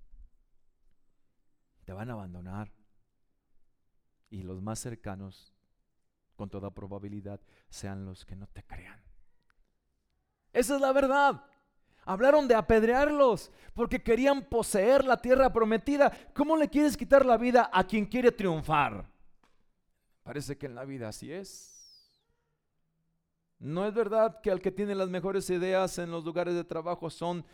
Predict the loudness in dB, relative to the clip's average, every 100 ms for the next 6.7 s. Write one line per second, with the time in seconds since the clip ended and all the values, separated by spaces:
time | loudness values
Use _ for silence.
0 | _ -10 -8 -8 -8 -8 -8 -10 -10 -8
1 | -10 -10 -8 -8 -8 -10 -10 -10 -10 -10
2 | -12 -12 -10 -10 -12 -12 -12 -14 -16 -20
3 | _ _ _ _ _ _ _ _ _ _
4 | _ _ _ _ _ _ _ _ _ _
5 | _ _ -12 -10 -8 -10 -10 -10 -10 -10
6 | -10 -10 -10 -10 -10 -10